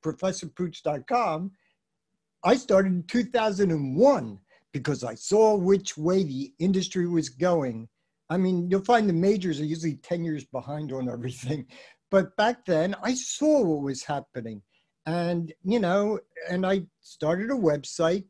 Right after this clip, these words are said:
in two thousand. Well, of course, it looks a little more advanced now, but this is the twentieth year. And I really love what I do. I love educating. And, yeah, I've written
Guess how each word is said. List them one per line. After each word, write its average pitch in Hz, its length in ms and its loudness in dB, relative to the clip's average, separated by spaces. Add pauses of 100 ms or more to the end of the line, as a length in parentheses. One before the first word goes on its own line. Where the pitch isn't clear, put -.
(140)
in 139 280 -10
two 190 140 -4
thousand. 175 340 0
Well, 139 120 -4
of - 80 -16
course, 151 240 -2
it 123 40 -8
looks 127 260 -10
a 120 40 -6
little 127 200 -6
more 120 180 -4
advanced 139 380 -10
now, 147 100 -4
but 143 180 -12
this 220 200 -4
is 185 140 -6
the 156 120 -4
twentieth 202 640 -4
year. 247 360 -4 (500)
And 220 260 2 (140)
I 240 100 2
really 311 340 2
love 160 560 4
what 160 220 0
I 185 100 2
do. 196 320 0
I 139 80 0
love 160 300 0
educating. 160 840 -2
And, 165 100 -4
yeah, 165 120 0
I've 151 120 -2
written 151 440 -6